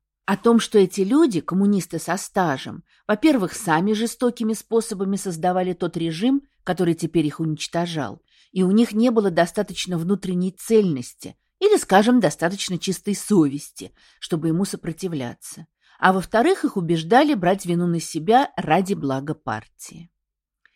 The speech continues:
Возможно, так и было. Но почему миллионы советских людей,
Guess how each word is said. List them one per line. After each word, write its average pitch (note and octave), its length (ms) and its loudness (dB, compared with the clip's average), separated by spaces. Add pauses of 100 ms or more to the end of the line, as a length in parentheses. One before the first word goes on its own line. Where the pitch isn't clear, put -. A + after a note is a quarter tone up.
(140)
Возможно, D#3+ 640 -4
так G3+ 280 -6
и C#4+ 40 0
было. F3+ 480 -4 (480)
Но F#3 120 2
почему A#3 460 2
миллионы F#3+ 720 2
советских E3 640 -4
людей, E3 640 -2